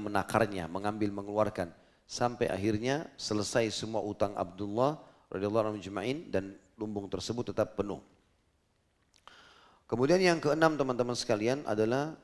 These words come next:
tadi keutamaannya bagaimana dia saking baktinya sama ayahnya, dia tidak ingin kalau ayahnya satu kuburan dengan orang lain, maka dia pun membongkar jenazah ayahnya,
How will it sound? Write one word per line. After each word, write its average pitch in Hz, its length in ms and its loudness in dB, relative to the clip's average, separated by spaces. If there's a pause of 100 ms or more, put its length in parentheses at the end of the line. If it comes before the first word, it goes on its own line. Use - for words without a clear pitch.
tadi 113 280 0 (120)
keutamaannya 110 1040 -4
bagaimana 107 440 0
dia 110 440 -2
saking 104 480 -8
baktinya 110 480 -2
sama 101 320 -4
ayahnya, 98 480 0 (560)
dia 123 160 2
tidak 113 240 2
ingin 120 320 -2
kalau 101 240 4
ayahnya 101 320 2
satu 104 240 -4
kuburan 104 480 2
dengan 95 240 -2
orang 92 240 0
lain, 120 280 2
maka 98 200 -4
dia 92 160 -2
pun 110 200 -4
membongkar 101 600 -4
jenazah 95 480 0
ayahnya, 107 400 -2